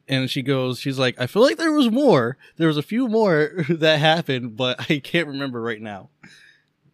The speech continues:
But yeah, this, this all happened. I think, um, like, one time she was talking about, like, their grandma, and she's, like, just Cass just talking about, and she,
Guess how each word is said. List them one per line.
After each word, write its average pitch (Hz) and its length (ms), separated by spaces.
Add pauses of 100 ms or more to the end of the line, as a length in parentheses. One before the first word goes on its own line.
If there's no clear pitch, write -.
(140)
But 135 280 (800)
yeah, 123 540
this, 127 260
this 143 260
all 135 200
happened. 131 380
I 131 80
think, 160 320
um, 135 380 (800)
like, 139 360 (1120)
one 143 260
time 120 680
she - 160
was 127 80
talking 135 260
about, 120 320
like, 113 180
their 117 140
grandma, 123 580 (1040)
and 117 160
she's, - 300 (160)
like, 117 200
just 123 220
Cass 113 460 (120)
just 110 140
talking 117 220
about, 113 100
and 117 160
she, 135 380